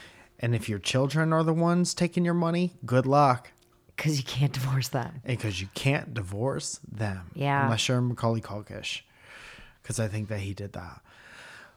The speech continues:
Speaker 1: But, um, it seems like you, you gotta have, like, uh, rules like you'd have with anything else.
Speaker 2: Mm-hmm.
Speaker 1: You maybe have a separate account that you, here's everything we have extra,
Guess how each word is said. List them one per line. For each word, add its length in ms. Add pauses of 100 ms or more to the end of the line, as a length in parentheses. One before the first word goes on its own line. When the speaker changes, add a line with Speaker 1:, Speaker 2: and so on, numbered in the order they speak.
(180)
Speaker 1:
But, 180
um, 460 (300)
it 160
seems 600
like 460 (140)
you, 280
you 340
gotta 300
have, 380
like, 340
uh, 340
rules 400
like 160
you'd 140
have 160
with 140
anything 340
else. 460
Speaker 2:
Mm-hmm. 220 (420)
Speaker 1:
You 260
maybe 380
have 520
a 140
separate 320
account 460 (120)
that 240
you, 460 (440)
here's 320
everything 380
we 100
have 220
extra, 680